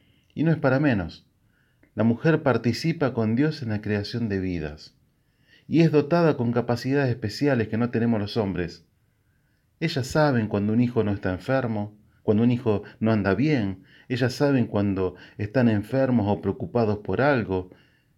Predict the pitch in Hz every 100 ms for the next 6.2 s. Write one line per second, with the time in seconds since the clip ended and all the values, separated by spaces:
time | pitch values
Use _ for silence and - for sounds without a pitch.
0 | _ - 131 131 147 160 123 127 123 147
1 | 117 90 80 - _ _ _ _ _ _
2 | _ _ _ _ - - 120 110 107 107
3 | 92 90 - 82 - _ _ _ _ _
4 | _ _ _ _ _ _ _ _ _ _
5 | - 131 147 127 143 120 110 104 101 98
6 | 80